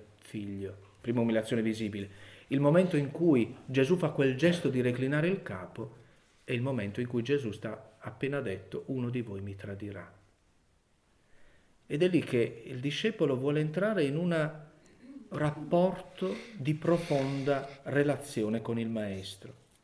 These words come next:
Ecco, a partire da questa immagine i padri hanno forgiato un aggettivo riferito a Giovanni, che è questo secondo titolo che vi dicevo, epistithios.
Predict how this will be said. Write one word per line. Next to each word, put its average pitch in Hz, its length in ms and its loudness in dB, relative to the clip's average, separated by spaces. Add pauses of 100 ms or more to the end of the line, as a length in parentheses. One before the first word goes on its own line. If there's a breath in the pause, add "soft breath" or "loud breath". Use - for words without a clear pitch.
(380 loud breath)
Ecco, 240 220 6
a 233 40 12
partire 277 340 8
da 170 100 8
questa 185 260 2
immagine 151 440 2
i 208 80 0
padri 117 440 0
hanno 127 240 2
forgiato 123 640 -2
un 135 120 0
aggettivo 135 640 0
riferito 113 400 0
a 131 40 2
Giovanni, 123 480 0
che 135 140 2
è - 40 -2
questo 123 260 -4
secondo 131 460 2
titolo 107 340 -4
che 107 120 -6
vi 107 80 -4
dicevo, 107 400 -4
epistithios. 110 1200 -4